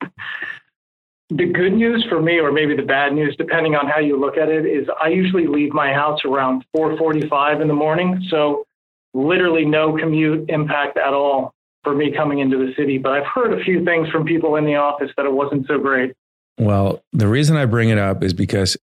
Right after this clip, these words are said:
Speaker 2: I brace for impact. Where, wherever you are right now, you might wanna sit down. Uh,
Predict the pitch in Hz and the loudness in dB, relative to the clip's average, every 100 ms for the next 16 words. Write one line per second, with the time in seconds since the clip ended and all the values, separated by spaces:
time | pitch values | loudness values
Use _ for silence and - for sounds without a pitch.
0 | _ _ 104 98 95 117 147 - 135 110 | _ _ 0 0 2 2 0 0 0 2
1 | 101 87 90 104 104 127 135 123 139 151 | 0 0 -2 0 0 0 0 2 2 2
2 | 170 139 127 110 110 - 104 101 95 95 | 2 2 2 2 2 2 2 2 2 2
3 | 95 123 - 117 107 - 127 104 110 101 | 2 2 2 2 2 0 -2 0 0 2
4 | 101 104 95 - - - - - _ 202 | 2 2 -2 -6 -18 -18 -20 -20 _ -2
5 | 107 95 92 | 0 2 0